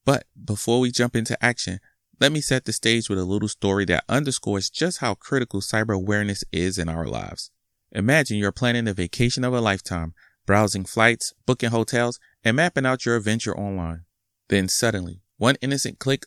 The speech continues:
on a suspicious link leads you down a rabbit hole of cyber chaos. Your dream vacation transforms into a cyber nightmare of identity theft and fraudulent schemes. That's the power of cyber awareness, my friends.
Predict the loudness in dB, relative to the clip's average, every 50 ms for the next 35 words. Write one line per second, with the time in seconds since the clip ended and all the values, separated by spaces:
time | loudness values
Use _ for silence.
0 | _ -4 -4 -2 -2 -2 -2 -2 -2 -2 0 0 0 -2 -2 -2 -2 -4 -4 -4
1 | -4 -2 -2 -2 -4 -4 -2 -2 -2 -2 -2 -4 -2 0 2 2 2 0 -2 0
2 | 0 0 0 0 0 -2 0 0 0 0 0 -2 -4 -2 -2 0 0 0 -2 -4
3 | -6 -10 -16 _ _ _ _ _ -2 0 2 2 2 2 0 0 2 2 2 0
4 | 0 0 0 0 0 0 0 -2 -2 -2 -2 0 -2 -2 -2 -4 -4 -4 -4 -4
5 | -4 -6 -6 -4 -4 -4 -2 -2 -2 0 0 2 2 2 4 2 2 0 2 0
6 | 0 0 -2 -2 -2 0 0 -2 -2 -2 0 0 0 0 -2 -4 -4 -2 -2 -2
7 | -2 -2 -4 -6 -6 -6 -4 -2 0 0 0 0 -2 -4 -4 -4 -4 -6 -6 -6
8 | -8 -8 -8 -10 -12 -14 -14 -16 _ _ _ _ _ _ 0 0 0 0 0 -2
9 | -2 -2 0 0 2 2 2 2 0 0 0 2 2 2 2 2 0 2 2 0
10 | 0 0 -2 -4 -4 -6 -8 -8 -8 -8 -8 -8 -8 -10 -12